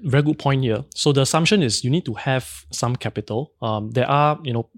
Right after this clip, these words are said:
friends, people who are younger than us who came up to me and say, "Hey, I also, I'm interested to start dividend investing, right? I read your blog and all that. So can I get started?" And I will ask them, you know, "How old are you?" Uh, so and so, and also how much capital to start with.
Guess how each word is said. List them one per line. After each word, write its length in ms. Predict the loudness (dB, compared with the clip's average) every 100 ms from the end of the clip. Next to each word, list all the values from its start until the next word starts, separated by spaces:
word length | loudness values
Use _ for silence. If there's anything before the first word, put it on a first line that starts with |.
| _
friends, 840 | -4 0 0 0 0 -2 -2 -6
people 220 | -6 0 2
who 100 | 2
are 80 |
younger 280 | -2 -2 -2
than 180 | -2 -4
us 380 | -6 -6 -6 -8 -12 _ _ -8
who 140 | -6
came 160 | -2 -2
up 100 | -2
to 60 | -4
me 80 | -4
and 80 |
say, 140 | -4 -2
"Hey, 160 | -2
I 60 | -2
also, 340 | -4 -2 -2 -2
I'm 160 | -4
interested 320 | -2 -2 -4 -8
to 80 |
start 220 | -8 -8 -8
dividend 300 | -6 -4 -4
investing, 500 | -6 -8 -6 -8 -8
right? 160 | -12
I 80 | -10
read 180 | -8 -6
your 100 | -6
blog 340 | -2 0 0 -2 -14 -20 _
and 100 | -12
all 120 | -10 -8
that. 160 | -10 -10 _
So 160 | -10 -8
can 100 | -6
I 60 |
get 120 | -8 -8
started?" 400 | -10 -12 -14 -18 _ -20 _ -10
And 280 | -8 -6 -4
I 60 |
will 140 | -4 0
ask 180 | 0 2
them, 160 | 0
you 40 | 0
know, 140 | -4
"How 140 | -2 -2
old 180 | 0 -2
are 20 |
you?" 400 | -4 -2 0 -2 -6 _ _
Uh, 140 | -10
so 160 | -6 -6
and 120 | -4
so, 280 | -6 -6 -8
and 260 | -8 -8 -8 -6
also 240 | -2 0
how 80 | -2
much 200 | -4 -6
capital 500 | -8 -8 -6 -6 -8
to 140 | -8 -8
start 240 | -6 -6
with. 260 | -6 -8